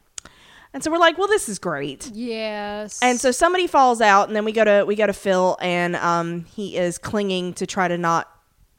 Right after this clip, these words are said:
Speaker 1: fly out of the giant hole in the side of the plane.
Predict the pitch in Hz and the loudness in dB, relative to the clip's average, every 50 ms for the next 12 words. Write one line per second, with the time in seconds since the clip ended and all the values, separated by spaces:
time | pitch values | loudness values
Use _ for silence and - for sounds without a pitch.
0 | _ _ _ _ _ _ - 214 202 185 180 170 123 170 170 170 160 170 165 160 | _ _ _ _ _ _ -4 0 2 2 2 2 0 0 -2 -2 -4 -6 -10 -10
1 | 160 - - 175 160 160 160 151 - 165 - 190 180 170 160 156 147 104 147 160 | -8 -6 -2 -2 -2 -2 -4 -6 -8 -8 -2 0 0 0 0 -2 -4 -6 -6 -8
2 | 160 156 - 170 151 147 - - - - 170 139 - - 110 | -10 -10 -8 -8 -8 -8 -10 -14 -14 -10 -10 -10 -10 -10 -16